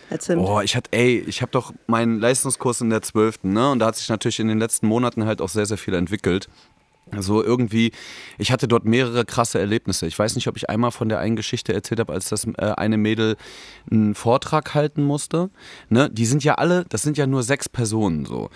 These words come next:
Speaker 1: Mhm.
Speaker 2: Und, äh, die haben alle, sind so ein bisschen vorbelastet. Die haben alle so ein bisschen mit sich zu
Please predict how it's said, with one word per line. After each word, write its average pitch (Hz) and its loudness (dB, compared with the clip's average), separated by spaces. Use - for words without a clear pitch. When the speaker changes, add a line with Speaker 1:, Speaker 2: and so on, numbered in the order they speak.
Speaker 1:
Mhm. 208 2
Speaker 2:
Und, 113 4
äh, 107 4
die 123 0
haben 135 -6
alle, 196 2
sind 180 0
so 180 0
ein 160 0
bisschen 165 -2
vorbelastet. 104 0
Die 107 2
haben 110 0
alle 156 0
so 151 0
ein 143 0
bisschen 147 -2
mit 143 -2
sich - -4
zu - -6